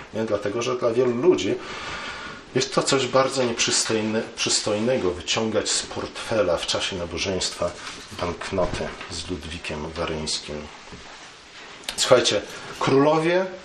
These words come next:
którzy przychodzą do Nowej Jerozolimy, wnoszą do niej chwałę swoich narodów. I tą chwałą jest zarówno złoto, złoto w sensie dosłownym, nie? Ale także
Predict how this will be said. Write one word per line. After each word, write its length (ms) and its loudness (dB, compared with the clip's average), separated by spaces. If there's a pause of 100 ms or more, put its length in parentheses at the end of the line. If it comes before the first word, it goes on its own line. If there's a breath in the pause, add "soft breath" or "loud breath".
(120)
którzy 200 2
przychodzą 460 4
do 100 4
Nowej 300 6
Jerozolimy, 760 4 (100)
wnoszą 380 4
do 120 2
niej 180 0
chwałę 460 2
swoich 400 -2
narodów. 400 2 (180)
I 40 -12
tą 180 4
chwałą 540 4 (380 loud breath)
jest 200 6
zarówno 440 6
złoto, 680 6 (260)
złoto 280 0
w 80 -4
sensie 320 4
dosłownym, 760 4 (160)
nie? 180 2 (540 loud breath)
Ale 240 10
także 680 6